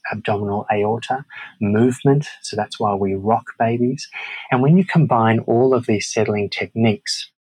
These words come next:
on a baby who is well fed, has got no wind, no other hurdles like eczema or a, a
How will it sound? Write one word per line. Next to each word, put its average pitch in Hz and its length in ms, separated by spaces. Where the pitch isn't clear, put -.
on 120 160
a 110 60
baby 107 560
who 107 100
is 101 320
well 107 280
fed, 95 360
has - 200
got 113 200
no 113 240
wind, 98 460
no 107 220
other 117 220
hurdles 110 480
like 113 180
eczema 107 500
or 101 300
a, 104 180
a 113 80